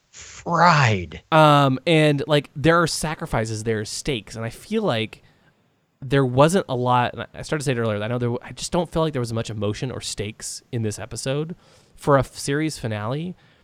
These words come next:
Speaker 1: Mm-hmm.
Speaker 2: there weren't those big moments, the things that just, like,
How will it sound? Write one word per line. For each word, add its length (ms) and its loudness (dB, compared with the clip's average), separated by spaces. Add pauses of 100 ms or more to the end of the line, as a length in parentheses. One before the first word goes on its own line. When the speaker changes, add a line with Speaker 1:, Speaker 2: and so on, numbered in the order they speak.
(260)
Speaker 1:
Mm-hmm. 260 6
Speaker 2:
there 180 6
weren't 420 2
those 240 2
big 380 -8
moments, 580 -4
the 160 -14
things 320 -4
that 80 -6
just, 240 -12
like, 280 -6